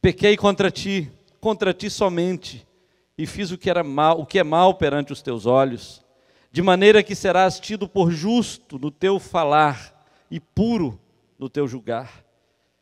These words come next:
Eu nasci em iniquidade, e em pecado me concebeu minha mãe. Eis que te comprases na verdade no íntimo, e no recôndito me fazes conhecer a sabedoria. Purifica-me com o sopo, e ficarei limpo.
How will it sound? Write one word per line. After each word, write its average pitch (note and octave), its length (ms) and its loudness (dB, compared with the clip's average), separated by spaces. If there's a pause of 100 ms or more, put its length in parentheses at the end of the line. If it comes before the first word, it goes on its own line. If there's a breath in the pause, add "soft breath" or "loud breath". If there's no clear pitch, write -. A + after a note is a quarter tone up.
(100)
Eu D#3+ 120 -6
nasci F3 400 -2
em F3+ 100 -2
iniquidade, D3 960 -2 (120)
e D3 120 -6
em F3 100 -4
pecado E3+ 580 0
me D#3+ 120 -6
concebeu D3 580 -6
minha C3+ 180 -6
mãe. B2 400 -6 (640)
Eis F#3 240 0
que G3+ 120 -10
te G#3 100 -8
comprases F3+ 680 4
na E3+ 80 -2
verdade D#3+ 560 -2
no F3 120 -8
íntimo, F3 520 -8 (180)
e D3+ 80 -6
no F#3+ 80 0
recôndito F3+ 720 0
me D#3+ 120 -8
fazes E3+ 420 -2
conhecer E3 680 -6 (320 soft breath)
a C#3+ 80 -4
sabedoria. A#2+ 760 -6 (480)
Purifica-me F#3+ 720 -2
com F3+ 240 -8
o D#3+ 80 -12
sopo, F3+ 580 -6 (320)
e C#3 80 -10
ficarei E3 440 2
limpo. D#3 440 -6